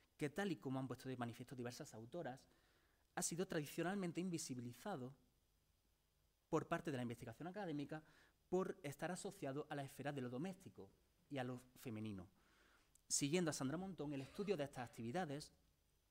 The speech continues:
de estas, eh, cuestiones, como parte de las actividades de mantenimiento, permite historiar un ámbito de la práctica humana fundamental para la supervivencia de las comunidades y crucial en la conformación de sociabilidad.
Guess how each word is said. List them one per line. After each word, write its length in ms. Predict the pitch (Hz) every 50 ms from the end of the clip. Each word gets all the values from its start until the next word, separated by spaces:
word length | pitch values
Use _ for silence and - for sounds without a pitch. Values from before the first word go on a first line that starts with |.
| _ _ _ _ - - _ _ _ _ - 113 123
de 80 | 139
estas, 300 | 131 - - 139 127 - -
eh, 220 | 131 117 113 107 -
cuestiones, 680 | - 113 - - - - 170 170 143 120 120 - - - - - _ _ _ _ _ _ _ _ _ _ _ _
como 300 | - - 147 143 139 135
parte 280 | - 185 185 - - 139
de 60 | 127
las 140 | 123 120 120
actividades 420 | - - 127 123 165 180 175 147
de 60 | 131 120
mantenimiento, 720 | 120 117 107 120 120 135 175 190 180 151 131 143 143 - - - - - _ _ _ _ _ _ _ _ _ _ _ _ _ _
permite 460 | - 165 160 190 196 185 220 214 - -
historiar 520 | 175 151 - - - 139 147 185 185 160
un 80 | 147 151
ámbito 280 | 151 139 131 127 - 120
de 80 | 123
la 80 | 123 117
práctica 320 | - 117 - - 135 123
humana 380 | 117 117 127 131 123 117 110 113 - - - - - - - _ _ - - -
fundamental 580 | 165 165 151 147 143 135 131 135 180 175 151
para 180 | - 147 123 139
la 100 | 123 113
supervivencia 800 | - - 135 165 143 131 123 151 170 165 147 - - 123 110 107 110 113 - -
de 140 | 127 117
las 100 | 120 117
comunidades 640 | - - 135 175 175 143 139 165 175 175 185 - - -
y 80 | - 165
crucial 500 | - 151 170 - - - 143 139 135 135 - - - - - - -
en 120 | 156 143
la 120 | 143 139 143
conformación 640 | 156 151 151 - 151 139 135 127 - - 139 147
de 80 | 143 131
sociabilidad. 640 | - 131 - - 113 107 110 107 110 101 98 101